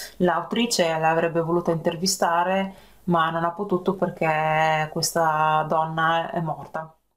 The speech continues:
Quindi andiamo a conoscere, eh, queste donne che, volenti o nolenti, eh, sono costrette a mangiare, ad assaggiare tutto il menù di Hitler, che va dalla colazione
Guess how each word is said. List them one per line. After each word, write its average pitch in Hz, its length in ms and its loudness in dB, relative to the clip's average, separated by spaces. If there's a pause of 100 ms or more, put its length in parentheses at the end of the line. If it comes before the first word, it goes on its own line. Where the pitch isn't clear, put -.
(400)
Quindi 196 240 -4
andiamo 185 280 0
a 190 40 -4
conoscere, 220 680 0 (400)
eh, 175 280 2
queste 208 300 0
donne 196 440 2
che, 165 240 0
volenti 175 580 0
o 165 180 0
nolenti, 185 640 -2 (360)
eh, 165 840 2
sono 175 340 2
costrette 208 800 0
a 202 120 -4
mangiare, 185 640 2
ad 185 120 2
assaggiare 180 680 0
tutto 254 220 -2
il 196 60 4
menù 180 400 4
di 165 160 -4
Hitler, 160 360 -2
che 180 120 -4
va 160 160 4
dalla 156 200 0
colazione 175 840 0